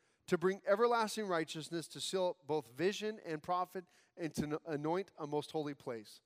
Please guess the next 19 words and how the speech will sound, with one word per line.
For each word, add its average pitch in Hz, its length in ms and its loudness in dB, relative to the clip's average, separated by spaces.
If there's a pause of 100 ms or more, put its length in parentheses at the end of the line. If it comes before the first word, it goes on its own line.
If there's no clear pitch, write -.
(280)
So 214 200 8
Daniel's 226 500 2
question 202 400 2
is 156 100 0
being 170 200 0
asked. 170 180 -2
He's 196 120 -4
praying 202 320 -4
to 208 60 0
the 185 60 2
Lord. 139 320 -2 (560)
He's, 156 180 -2 (100)
and 165 240 0 (100)
now 170 200 4
Daniel's 185 460 2
in 180 100 0
Babylon. 147 680 0 (380)
He, 175 200 -4 (100)
he, 165 280 -2